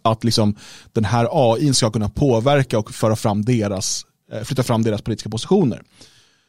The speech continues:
Och det, det här är ju det farliga i att när folk använder de här tjänsterna och inte förstår, alltså f-,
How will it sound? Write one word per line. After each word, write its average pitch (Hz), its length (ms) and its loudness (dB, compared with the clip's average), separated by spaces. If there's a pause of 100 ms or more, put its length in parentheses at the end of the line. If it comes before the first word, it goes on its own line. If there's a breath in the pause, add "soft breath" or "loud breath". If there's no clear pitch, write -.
(840 soft breath)
Och 147 120 0 (120)
det, 151 240 6
det 151 140 2
här 180 200 6
är 175 60 6
ju 127 280 6
det 143 140 2
farliga 170 560 4
i 127 80 4
att 113 180 -2
när 135 100 2
folk 175 300 0
använder 180 540 4
de 123 100 2
här 104 200 0
tjänsterna 110 600 0
och 113 140 4
inte 123 220 4
förstår, 117 920 -2 (160)
alltså 139 260 2 (560)
f-, - 140 -20